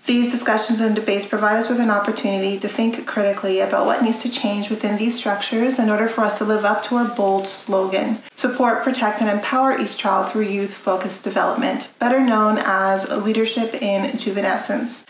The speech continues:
We recognize that in valuing our children's leadership potential, that also translates as recreating and co-creating environments, both socially and politically, that enable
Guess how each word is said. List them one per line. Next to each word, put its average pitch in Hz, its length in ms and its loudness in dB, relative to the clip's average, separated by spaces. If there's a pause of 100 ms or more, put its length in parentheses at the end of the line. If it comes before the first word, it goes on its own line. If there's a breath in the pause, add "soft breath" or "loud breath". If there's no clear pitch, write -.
(140 loud breath)
We 247 360 2
recognize 208 760 0
that 214 80 0
in 208 160 0
valuing 226 480 4
our 233 80 2
children's 214 360 2
leadership 208 380 -2
potential, 226 640 0
that 226 160 2
also 214 300 0
translates 196 720 -2
as 190 340 0
recreating 202 760 0
and 202 200 -2
co-creating 220 580 0
environments, 202 680 0
both 202 220 -2
socially 208 500 -2
and 196 160 0
politically, 214 760 0 (280 loud breath)
that 220 120 2
enable 220 420 2